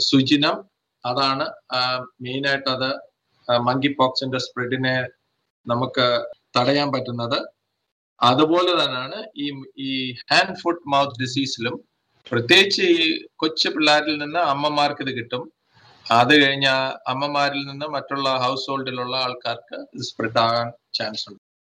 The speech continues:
Hand, foot and mouth disease പോലെ ഉള്ള ഒരു വൈറസ് ആണിത്. ചിലര് ക്ലെയിം ചെയ്യുന്നത് hand, foot and mouth disease തന്നെയാണ്. പക്ഷേ,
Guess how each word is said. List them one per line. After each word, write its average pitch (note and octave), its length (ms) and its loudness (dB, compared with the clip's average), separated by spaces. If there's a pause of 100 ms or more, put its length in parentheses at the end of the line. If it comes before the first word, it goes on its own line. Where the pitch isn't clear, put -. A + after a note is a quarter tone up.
(300)
Hand, F#3+ 180 6
foot G3+ 280 2
and G#3 180 2
mouth F#3 300 2
disease F3 640 -6
പോലെ D#3 420 0 (160)
ഉള്ള D3+ 240 0
ഒരു D3 360 0
വൈറസ് B2+ 380 -2
ആണിത്. F#2+ 320 -14 (600)
ചിലര് F3+ 480 6 (120)
ക്ലെയിം E3+ 280 -4
ചെയ്യുന്നത് D#3+ 420 -6
hand, D3 240 -4
foot C#3+ 240 -12
and C#3+ 260 -8
mouth C3+ 400 -4
disease B2+ 380 -4
തന്നെയാണ്. A2+ 380 -4
പക്ഷേ, C3 400 2